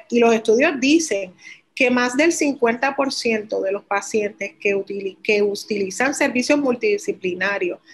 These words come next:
para tratar su condición no tienen complicaciones o tienen una compli-, o complicaciones mínimas. Así que los estudios son claros. Eh, volvemos, volvemos a lo que hablamos en un principio, desafortunado, el paciente diabético por la neuropatía tiene menos percepción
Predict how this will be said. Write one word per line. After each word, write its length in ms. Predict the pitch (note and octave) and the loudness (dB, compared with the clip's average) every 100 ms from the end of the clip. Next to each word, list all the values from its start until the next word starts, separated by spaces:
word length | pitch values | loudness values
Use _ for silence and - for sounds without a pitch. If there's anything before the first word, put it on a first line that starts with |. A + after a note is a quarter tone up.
| _ | _
para 240 | - G#3+ G#3+ | -2 0 2
tratar 300 | G#3+ G#3 G3 | 0 0 0
su 160 | A#3 | 0
condición 680 | A#3 B3+ B3+ C4+ D#4 D#4+ - - | 0 -2 -2 -2 0 -2 -4 -10
no 140 | F#3+ | -8
tienen 200 | G#3 A3+ | -4 -4
complicaciones 840 | - C#4 C#4 C4+ C4+ - F#3+ F#3 - | -4 -4 -2 -2 -4 -6 -12 -16 -8
o 100 | - | -4
tienen 280 | F#3+ F#3 G3+ | -4 -4 -6
una 260 | B3 C#4 C#4 | -2 -2 -2
compli-, 280 | B3+ A#3+ A3 | -4 -4 -6
o 100 | G#3+ | -8
complicaciones 840 | G#3+ G#3 F#3+ F#3+ - - G3 G#3 | -8 -6 -6 -6 -8 -12 -10 -10
mínimas. 460 | G3 F3 F3+ E3 - _ _ _ - | -12 -16 -18 -20 -20 _ _ _ -4
Así 200 | C4+ C#4+ | -2 2
que 160 | D4+ | 4
los 120 | D4 | 2
estudios 360 | C4+ A#3+ A3 A3 | 2 2 4 2
son 200 | B3+ B3 | 0 -4
claros. 480 | G3 F#3 F3 F#3+ F#3+ _ _ - - - | -2 -2 -2 -6 -12 _ _ -20 -18 -4
Eh, 220 | A#3 A3+ | 0 0
volvemos, 560 | A3 A#3+ B3 C#4+ D#4+ B3 | 2 2 4 4 2 2
volvemos 340 | B3 A#3 C4 | 2 2 0
a 60 | D4 | 0
lo 60 | |
que 80 | C#4+ | 0
hablamos 300 | C4+ C4+ C#4 | 0 0 -4
en 60 | C4 | -6
un 80 | |
principio, 500 | B3 A#3+ A#3 C4+ B3 | -4 -4 -2 0 0
desafortunado, 760 | G#3+ G#3+ G#3+ G#3 G3+ G3+ G#3 A3 | 0 -2 -6 -6 -6 -4 -2 0
el 80 | A3 | -2
paciente 440 | G3 - G3 - | -4 -6 -6 0
diabético 480 | A#3+ B3+ C4 C4+ B3+ | 2 2 0 -2 -4
por 120 | A3 G#3 | -2 0
la 160 | G#3+ | 0
neuropatía 720 | A3+ A#3+ B3 A#3+ A3+ A#3 A3 | 0 -2 -2 -2 -2 0 -2
tiene 220 | G#3 G3 G#3 | -4 -10 -12
menos 260 | G#3+ A3 | -10 -10
percepción 800 | A3 A3 A3 G3 - - G#3 G3+ | -8 -8 -6 -8 -8 -6 -6 -8